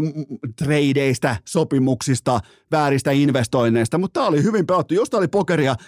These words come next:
tää oli erittäin laadukkaasti pelattu pre-floppi ja floppi, ja nyt heillä on sitten Adam Fantilli,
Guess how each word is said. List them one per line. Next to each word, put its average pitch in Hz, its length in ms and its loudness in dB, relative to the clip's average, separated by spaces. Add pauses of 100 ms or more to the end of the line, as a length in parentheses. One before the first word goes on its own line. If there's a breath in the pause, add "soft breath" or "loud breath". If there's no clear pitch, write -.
(120)
tää 170 100 0
oli 170 120 2
erittäin 170 400 0
laadukkaasti 135 540 0
pelattu 135 380 -2
pre-floppi 160 720 -2
ja 123 140 -2
floppi, 131 400 0
ja 123 80 2
nyt 135 180 -2
heillä 123 220 2
on 120 100 2
sitten 120 320 -2
Adam 139 280 0
Fantilli, 123 480 0